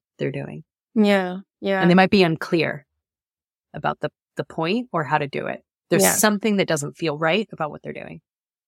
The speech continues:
Speaker 2: What comes next is, is talking about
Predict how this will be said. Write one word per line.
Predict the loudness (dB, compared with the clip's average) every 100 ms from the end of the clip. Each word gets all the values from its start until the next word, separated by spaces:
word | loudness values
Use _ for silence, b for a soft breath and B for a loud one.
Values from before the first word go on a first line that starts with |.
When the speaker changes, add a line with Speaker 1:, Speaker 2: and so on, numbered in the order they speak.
| _ _ _ _
Speaker 2:
What | -14 -2 0 0
comes | 4 4 4
next | 2 2 0 -8 -14 -12 -8
is, | -2 0 0 -2 -6 -8 -12 _ _ _ _ _ _ _ _ _ -10
is | 0
talking | 0 4 4
about | 4 2 0 -2